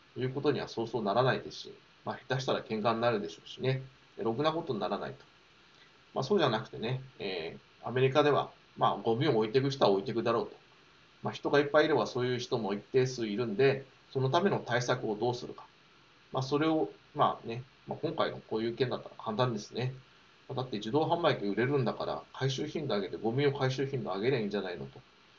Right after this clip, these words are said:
で、それができないんだったら、できる業者に帰りゃいいんだろうし、まあ、そういうね、えー、公園に人がいっぱい来るんだったら、まあ、入場料を取るなりなんなりね、えー、まあ、こんだけの人が集まるんだったら、まあ、多少の入場料を取ってね、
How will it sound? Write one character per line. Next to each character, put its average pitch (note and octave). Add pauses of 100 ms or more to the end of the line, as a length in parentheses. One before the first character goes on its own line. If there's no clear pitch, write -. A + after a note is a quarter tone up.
(220)
で、 A#2
そ C3+
れ D3+
が D3
で B2
き D3
な F3
い C3
ん G#2+
だ G2+
っ -
た E2
ら、 F2
で A2
き B2+
る A#2
業 A2
者 A2+
に F#2+
帰 A2
り G2+
ゃ F2+
い F#2+
い -
ん F#2
だ F2
ろ G2
う G2+
し、 C3+ (480)
ま C3
あ、 -
そ C3+
う C3+
い C3
う C3+
ね、 D3+ (120)
え G#2
ー、 G#2
公 C#3
園 C3
に C3
人 -
が B2+
い B2
っ -
ぱ C#3
い C3+
来 D3
る D#3+
ん G#2+
だ -
っ -
た E2+
ら、 E2 (540)
ま G2+
あ、 F2+
入 A#2
場 A#2+
料 G#2
を -
取 A#2
る A#2
な F2
り C#2+
な G2+
ん A2+
な F2
り C#2+
ね、 B2+ (240)
え D#2+ (380)
ー、 -
ま G#2
あ、 - (140)
こ G#2+
ん B2
だ C#3
け D3+
の D3
人 C3
が F2
集 -
ま A2
る G#2
ん -
だ C#2+
っ -
た C#2+
ら、 B1+ (400)
ま A2
あ、 -
多 G#2+
少 C#3
の C3+
入 C3
場 C3+
料 G#2+
を -
取 G2+
っ -
て -
ね、 A#2